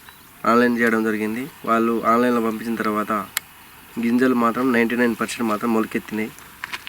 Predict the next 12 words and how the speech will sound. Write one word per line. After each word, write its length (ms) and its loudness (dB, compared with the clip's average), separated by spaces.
కుళ్ళుడికి, 680 4
తెగులకి 560 2
తట్టుకున్నది. 580 -2
ఇప్పుడు 280 0
కూడా 400 2
కాపు 260 6
కూడా 240 2
నైంటీ 360 6
ఎయిట్ 220 2
పర్సెంట్ 380 -2
బాగానే 260 6
ఉన్నది. 340 0